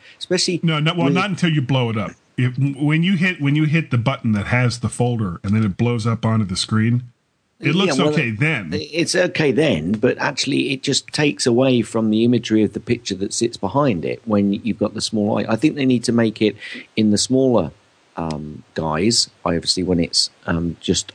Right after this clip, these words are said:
Speaker 1: um, showing you all of the, the, the folder with, uh, everything inside it, it needs to have a greater transparency on it, to be honest with you. Uh, the color is too bland, too blocky.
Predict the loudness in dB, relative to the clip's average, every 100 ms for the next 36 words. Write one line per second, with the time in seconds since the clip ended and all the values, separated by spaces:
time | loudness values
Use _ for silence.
0 | _ -6 -4 -4 0 4 4 4 4 4
1 | 4 2 -2 -4 -4 -6 -6 -2 0 2
2 | 0 -4 -6 -8 -6 -4 -6 -6 -4 -4
3 | -4 -2 -2 -2 -4 -6 -14 -20 -4 2
4 | 2 2 0 -2 -2 -4 0 0 2 2
5 | 2 -2 -4 -4 -4 -4 -4 -2 -2 -4
6 | -4 -8 -12 -4 -2 -2 -4 -6 -8 -8
7 | -14 -20 -20 -20 -4 2 2 2 0 2
8 | 2 2 -2 -2 0 0 -4 -2 0 2
9 | 0 0 -2 -4 -16 _ -2 0 0 -2
10 | -6 -6 -4 -2 0 -2